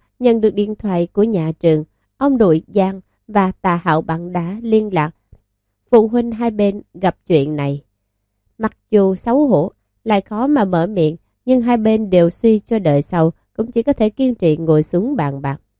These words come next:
Đương nhiên, bọn họ không muốn Tà Tinh Lan và Giang Hoa tiếp tục dây dưa. Cách xử lý tốt nhất là ngăn cách hai người họ, cắt đứt liên lạc. Thời gian lâu dài tự nhiên sẽ phai nhạt. Giang Hoa không muốn nói với Tạ Tinh Lan chi tiết những giao dịch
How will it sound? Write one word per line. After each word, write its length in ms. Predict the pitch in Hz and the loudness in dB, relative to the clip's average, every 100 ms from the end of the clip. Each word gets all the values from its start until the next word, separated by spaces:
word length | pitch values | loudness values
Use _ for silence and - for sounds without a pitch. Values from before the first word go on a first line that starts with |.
| _ _ _ _ _ - | _ _ _ _ _ 0
Đương 240 | 202 196 | 2 2
nhiên, 240 | 185 175 | 0 0
bọn 140 | 185 170 | 0 0
họ 160 | 175 165 | -2 -2
không 240 | 208 190 | -6 -6
muốn 160 | 185 262 | -8 -6
Tà 200 | - 175 | -4 -4
Tinh 240 | - 262 | 0 0
Lan 200 | 247 240 | 0 -2
và 120 | 214 170 | -2 -2
Giang 200 | 208 214 208 | -2 -4 -4
Hoa 160 | 196 | -4
tiếp 220 | - 285 - | -4 -8 -2
tục 180 | 185 - | -2 -2
dây 280 | 170 165 160 | 0 0 2
dưa. 220 | 160 156 - _ _ _ _ | 0 0 -2 _ _ _ _
Cách 160 | - 294 | -6 -4
xử 180 | - 196 | 0 0
lý 160 | 202 | 0
tốt 240 | 247 294 294 | 0 0 0
nhất 240 | 285 320 | -2 -2
là 220 | 214 170 165 | -2 -4 -4
ngăn 180 | 214 208 | -8 -6
cách 180 | 285 302 - | -8 -12 -8
hai 220 | 233 214 | -4 -4
người 260 | 156 139 | -2 -2
họ, 220 | 143 127 151 _ _ - | -2 -6 -8 _ _ -8
cắt 140 | 294 | -2
đứt 200 | 262 285 | -2 -2
liên 220 | 226 190 175 | -2 -2 -2
lạc. 180 | 135 147 _ _ - | -6 -8 _ _ -2
Thời 220 | 226 220 | 0 2
gian 240 | 254 262 | 0 0
lâu 160 | 262 254 | 0 0
dài 320 | 170 151 151 | 0 -2 -2
tự 140 | - 170 | 0 0
nhiên 280 | 170 190 190 | 0 -4 -4
sẽ 180 | - | -6
phai 240 | 247 247 208 | -4 -2 -2
nhạt. 240 | 151 135 - _ _ _ _ _ | -4 -8 -12 _ _ _ _ _
Giang 140 | 240 226 | -4 0
Hoa 140 | 233 | -2
không 300 | - 214 214 | 0 -4 0
muốn 240 | 208 254 311 - | 0 0 -4 -8
nói 300 | 208 208 254 | -6 -2 -2
với 180 | 302 302 | -2 -4
Tạ 200 | 185 160 | -4 -4
Tinh 240 | 208 208 | -6 -4
Lan 220 | 196 196 | -4 -6
chi 200 | - 214 | -4 -4
tiết 240 | 202 294 262 | -2 -4 -2
những 160 | 233 | -4
giao 160 | 254 247 | -2 -2
dịch 240 | 202 165 | 0 -4